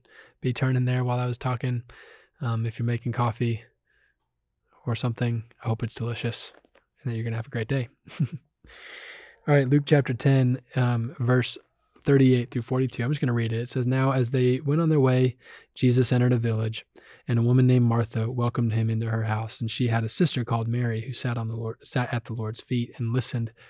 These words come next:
to his teaching. But Martha was distracted with much serving. And she went up to Jesus and said, 'Lord, do you not care that my sister has left me to serve alone?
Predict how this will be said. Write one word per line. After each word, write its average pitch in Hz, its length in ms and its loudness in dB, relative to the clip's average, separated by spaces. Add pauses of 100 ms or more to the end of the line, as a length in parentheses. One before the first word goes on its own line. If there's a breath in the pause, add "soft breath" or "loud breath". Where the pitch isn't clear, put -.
(120 loud breath)
to - 140 -6
his 113 120 -2
teaching. 117 440 0 (560 loud breath)
But 127 80 2
Martha 135 340 6
was 123 220 4
distracted 113 640 -2
with 117 180 -8
much 113 240 -4
serving. 127 440 -4 (500 loud breath)
And 117 80 0
she - 120 2
went 120 160 4
up 175 120 4
to 123 260 0
Jesus 120 640 4
and 120 80 -2
said, 120 180 -2
'Lord, 131 360 6
do 127 80 2
you 165 240 4
not 135 280 2
care 123 360 0
that 127 100 -2
my 120 140 -2
sister - 340 -4
has 120 180 -4
left 120 280 -4
me 123 240 0
to 127 160 -8
serve 123 340 -2
alone? 120 480 -2